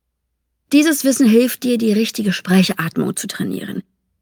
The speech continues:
Dabei gibt es eine Regel, die auf den ersten Blick unlogisch klingt.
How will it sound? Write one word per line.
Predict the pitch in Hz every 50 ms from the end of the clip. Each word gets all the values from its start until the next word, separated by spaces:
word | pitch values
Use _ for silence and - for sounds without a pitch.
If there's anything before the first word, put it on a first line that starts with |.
| _ -
Dabei | - 254 247 247 254 302
gibt | 277 311 - - -
es | 269 -
eine | - 233 220 226 214
Regel, | 202 202 214 214 214 285 302 277
die | - 277 277 285
auf | - 269 -
den | - 247 247
ersten | - 254 247 - - - 247
Blick | - 262 240 - -
unlogisch | 285 269 226 190 139 - - - - -
klingt. | - - - - - - - - - -